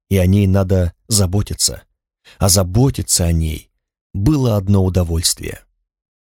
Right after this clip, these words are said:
Она быстро забыла пять лет жизни среди людей. По крайней мере, казалось, что забыла.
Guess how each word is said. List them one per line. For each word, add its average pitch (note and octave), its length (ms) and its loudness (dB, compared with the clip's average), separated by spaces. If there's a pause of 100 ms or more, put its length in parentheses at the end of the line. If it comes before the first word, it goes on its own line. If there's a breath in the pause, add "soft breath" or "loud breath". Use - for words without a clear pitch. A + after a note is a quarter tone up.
(480)
Она A#2+ 260 2
быстро A#2 480 -2
забыла A2+ 420 0
пять - 340 -2
лет G#2+ 220 -2
жизни G2+ 540 2 (240)
среди G#2 400 0
людей. F2+ 520 -2 (480)
По E2+ 120 -4
крайней A2 560 2
мере, B2 440 0 (100)
казалось, A2+ 540 0
что - 240 -4
забыла. F2+ 500 -6